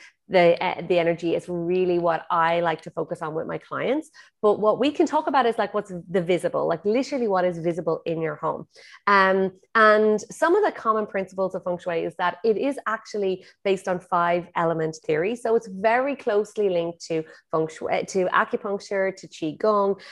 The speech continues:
Um, and, you know, acupuncture and, and qigong and tai chi have become so mainstream now.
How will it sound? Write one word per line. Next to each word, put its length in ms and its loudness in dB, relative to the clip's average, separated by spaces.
Um, 280 2
and, 120 2
you 80 4
know, 260 0
acupuncture 800 0
and, 160 -2
and 220 -4
qigong 420 -4
and 80 -6
tai 140 -8
chi 220 -10
have 160 -2
become 200 -6
so 360 -4
mainstream 580 -4
now. 240 -6